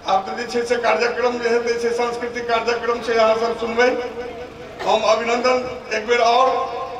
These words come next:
मंचस्थ लोग जे सब छथि अपन व्यस्तता से कम समय निकाललथि,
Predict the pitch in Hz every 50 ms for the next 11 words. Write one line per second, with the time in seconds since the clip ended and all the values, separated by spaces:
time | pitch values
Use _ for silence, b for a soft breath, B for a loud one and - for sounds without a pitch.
0 | - - - - - 180 202 220 226 - - 262 254 254 - - 269 247 247 254
1 | 254 254 262 254 254 - 240 254 - - - - - - 180 226 233 233 - 262
2 | 254 254 - 262 254 247 262 269 254 247 - 269 254 - - 262 254 254 - -
3 | - - - - - - - - - - - - - 214 214 214 233 247 247 214
4 | 226 247 254 247 247 247 269 262 254 254 254 262 262 262 262 254 254 - - -
5 | - - - - - - - - - - - - - - - - - - 269 269
6 | 294 302 269 269 269 262 269 269 262 247 247 247 262 254 247 247 254 262 262 254
7 | 254 - -